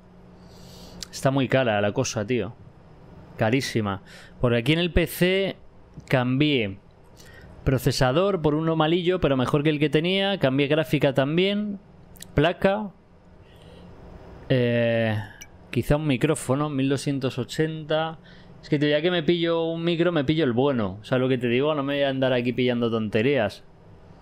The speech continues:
Con lo cual, unos cascos quizá, a ver, trescientos, cuatrocientos. Estamos en las mismas.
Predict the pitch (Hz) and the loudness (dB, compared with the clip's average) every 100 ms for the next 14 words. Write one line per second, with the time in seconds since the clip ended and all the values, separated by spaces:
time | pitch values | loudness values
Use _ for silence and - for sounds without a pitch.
0 | - - - - - - - - - - | -20 -20 -20 -20 -20 -20 -18 -20 -14 -6
1 | 110 104 120 131 139 - - - - - | -4 0 2 0 -2 -8 -16 -20 -20 -20
2 | - - - - - - - - - - | -20 -20 -20 -20 -20 -20 -18 -18 -18 -20
3 | - - - - - - - - - - | -20 -20 -20 -20 -20 -20 -18 -18 -20 -20
4 | - - - - 135 120 - 151 135 - | -18 -18 -14 -4 0 0 0 0 0 -2
5 | 120 123 110 165 165 127 147 160 - - | -2 -2 -2 -2 -2 -2 -2 -4 -12 -14
6 | - 117 - - 147 156 151 156 160 160 | -8 -6 -6 -4 -2 -2 -4 -2 0 -2
7 | 151 - - 113 110 113 - 143 147 151 | -4 -10 -6 -4 -2 -4 -4 -2 -2 -4
8 | 143 156 156 156 151 - - - - - | -2 -2 0 -4 -6 -12 -18 -20 -20 -20
9 | - - - - - - - - - - | -20 -20 -20 -20 -20 -20 -20 -16 -16 -8
10 | - 147 143 139 113 123 139 120 98 - | -2 0 2 2 2 0 0 0 -2 -4
11 | - | -12